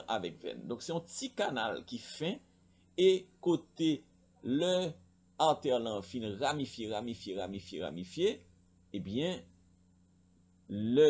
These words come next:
san sa fin fè travay, li kote li devèse tout nitriman, yo bay selil kote li rive a, ebyen, san li pral anprente kounye a la, on lòt ti kanal, an fèt, on, on kontinuite ti kanal sa, ki li menm pral bay nesans a sistèm vene lokal la.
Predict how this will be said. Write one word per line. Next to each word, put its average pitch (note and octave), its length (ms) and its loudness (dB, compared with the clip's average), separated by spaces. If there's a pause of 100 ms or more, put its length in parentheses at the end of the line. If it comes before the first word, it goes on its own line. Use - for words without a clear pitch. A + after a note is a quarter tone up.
san B2 320 -6
sa G#2 240 -2
fin G#2+ 240 -8
fè G2+ 160 -8
travay, E2+ 460 -4
li - 100 -10
kote F#2+ 240 -10
li F#2 220 -8 (180)
devèse G#2+ 640 -4
tout B2+ 240 -8
nitriman, G#2 480 -6
yo F2+ 80 -4
bay F#2+ 240 0
selil G2+ 560 -6
kote F#2 320 -8
li E2+ 160 -8
rive F#2+ 320 -4
a, D3 80 -2 (400)
ebyen, F#2+ 240 -6
san C3 320 -4
li A2 80 -6
pral F2+ 320 -2
anprente G#2+ 480 -8
kounye F#2 240 -8
a D#2+ 80 -4
la, G2+ 160 0 (560)
on G#2+ 240 -2
lòt C3 280 2
ti - 120 -8
kanal, A2+ 480 0
an G2 120 -10
fèt, - 200 -8
on, F2 120 -6 (200)
on - 160 -12
kontinuite F3 680 0
ti - 180 -12
kanal F#2+ 340 -4
sa, C3 260 -2 (240)
ki - 140 -8
li A2+ 100 -4
menm A#2 300 -4
pral G#2 320 -2
bay G2 240 0
nesans G2+ 480 -8
a F2+ 160 -10
sistèm G2 480 -6
vene F#2 400 -4
lokal E2 400 -4
la. - 100 -12